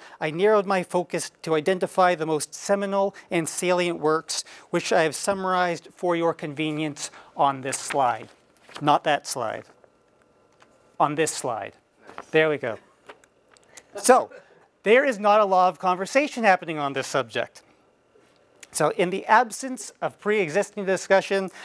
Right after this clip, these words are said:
uh, I had to fall back on good old textual analysis.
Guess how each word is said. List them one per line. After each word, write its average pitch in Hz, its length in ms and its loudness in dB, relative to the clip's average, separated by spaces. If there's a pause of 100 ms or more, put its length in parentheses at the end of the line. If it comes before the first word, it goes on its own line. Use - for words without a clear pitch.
(160)
uh, 160 200 6
I 170 120 4
had 170 180 2
to 156 80 -6
fall 175 260 4
back 156 320 -2
on 156 220 -2
good 151 220 -2
old 147 260 0
textual 143 600 -4
analysis. - 720 -8